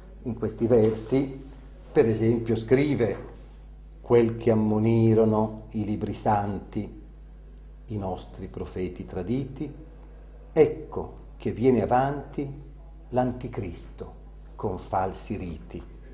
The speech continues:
Si lasciò dire, tutto è permesso,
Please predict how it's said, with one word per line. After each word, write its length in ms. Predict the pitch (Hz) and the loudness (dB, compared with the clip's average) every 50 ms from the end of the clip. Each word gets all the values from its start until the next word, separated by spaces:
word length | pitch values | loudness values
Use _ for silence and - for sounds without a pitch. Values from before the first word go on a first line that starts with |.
| - - - - - - - - - - - - - - - - - - - - | -18 -18 -18 -18 -18 -18 -18 -18 -18 -18 -18 -18 -18 -18 -18 -18 -18 -18 -18 -18
Si 200 | - - - 131 | -12 -2 2 6
lasciò 300 | 131 151 147 - 165 147 | 6 6 6 6 4 4
dire, 580 | 120 123 113 101 95 90 85 73 - - - - - - - - - - - - - - - - - | 4 4 2 2 0 -4 -6 -8 -10 -12 -16 -18 -18 -18 -18 -18 -18 -18 -18 -18 -18 -18 -18 -20 -4
tutto 380 | - 240 240 - - - - 120 | 0 2 2 2 0 0 0 0
è 40 | |
permesso, 800 | - - 110 98 101 104 95 90 - - - - - 85 - - | 2 2 0 0 0 -2 -4 -4 -8 -10 -12 -10 -10 -10 -10 -12